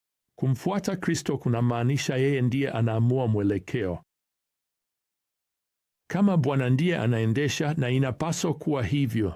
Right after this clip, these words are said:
basi inamaanisha tunasafiri kwa mwendo wake.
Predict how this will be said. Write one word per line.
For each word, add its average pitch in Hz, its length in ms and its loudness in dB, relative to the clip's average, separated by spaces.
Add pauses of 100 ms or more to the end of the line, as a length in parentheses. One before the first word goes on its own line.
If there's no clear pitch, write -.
basi 160 460 0
inamaanisha 127 720 0
tunasafiri 131 800 0
kwa 110 200 -2
mwendo 104 420 2
wake. 101 460 -4